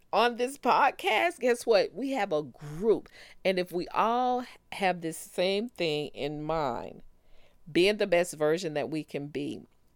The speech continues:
growing from our experiences, prospering in life so that we have an abundant life,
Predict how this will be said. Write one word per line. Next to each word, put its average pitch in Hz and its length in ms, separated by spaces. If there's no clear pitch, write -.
growing 196 580
from 175 260
our 170 200
experiences, 151 840
prospering 214 680
in 175 140
life 175 260
so 160 160
that 156 140
we 170 140
have 175 240
an 151 80
abundant 165 640
life, 139 360